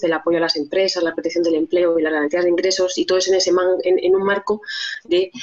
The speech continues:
cómo accionar desde, desde los poderes públicos para, eh, reconducir la economía informal. Aterrizado esto al ámbito europeo, pues veríamos que tenemos que partir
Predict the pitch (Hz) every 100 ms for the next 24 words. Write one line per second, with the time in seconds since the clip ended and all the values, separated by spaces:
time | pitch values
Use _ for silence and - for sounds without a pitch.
0 | - 247 202 202 - 190 - - 185 185
1 | 208 196 180 165 170 165 - 165 156 160
2 | 160 - 165 180 185 180 180 180 185 185
3 | - - _ 165 180 180 180 151 147 147
4 | 185 196 196 170 190 185 165 160 156 151
5 | 143 - 117 - - _ _ _ _ _
6 | _ _ - 190 185 160 151 180 185 185
7 | 170 160 151 147 180 269 254 262 - -
8 | - - 175 175 170 185 190 185 190 -
9 | _ _ _ 170 180 - 160 160 165 202
10 | 185